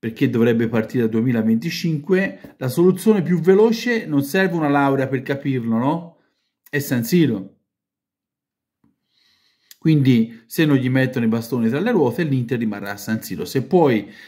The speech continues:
gli fanno girare le scatole, potrebbero prendere in esame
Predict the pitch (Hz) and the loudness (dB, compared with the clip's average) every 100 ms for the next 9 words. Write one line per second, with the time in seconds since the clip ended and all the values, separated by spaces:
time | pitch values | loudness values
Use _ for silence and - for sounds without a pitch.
0 | - 127 - 135 123 120 135 120 135 311 | -12 -8 -4 -2 -2 -2 -2 -2 -2 -4
1 | - 107 104 185 185 143 123 127 143 147 | -2 -4 -2 -2 0 0 0 2 2 2
2 | 127 123 139 170 175 120 117 120 127 123 | 0 0 0 0 0 0 0 0 0 -2